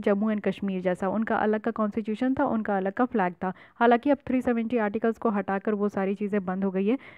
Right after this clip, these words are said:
लेकिन ऐसा ये भी करना चाह रहे थे। तो ये तो इसको अपोज कर रहे थे, ये इसके आपके सहमति में थे, तो इसलिए यहाँ पे ये जो आपका फाइनल एग्रीमेंट निकल के नहीं आ पा रहा था, प्रॉब्लम ये थी। तो लेकिन अब यहाँ पे ठीक है, चलिए जो भी है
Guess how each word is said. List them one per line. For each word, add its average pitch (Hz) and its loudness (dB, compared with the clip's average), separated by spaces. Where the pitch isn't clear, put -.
लेकिन 254 6
ऐसा 240 2
ये 233 4
भी 226 4
करना 190 0
चाह 175 0
रहे 175 -2
थे। 190 -2
तो 226 0
ये 247 4
तो 285 4
इसको 269 4
अपोज 247 4
कर 269 2
रहे 269 4
थे, 247 0
ये 208 2
इसके 208 4
आपके - 0
सहमति 226 2
में 269 6
थे, 233 2
तो - -2
इसलिए 302 4
यहाँ 269 6
पे 269 0
ये 254 2
जो 262 6
आपका - 2
फाइनल 240 2
एग्रीमेंट 220 2
निकल 220 0
के 220 -2
नहीं 214 0
आ 196 2
पा 196 2
रहा 214 2
था, 277 0
प्रॉब्लम 214 2
ये 185 2
थी। 170 -6
तो 240 6
लेकिन 233 4
अब - 4
यहाँ 247 4
पे 262 0
ठीक 247 -2
है, 294 6
चलिए 220 2
जो 202 0
भी 233 0
है 254 2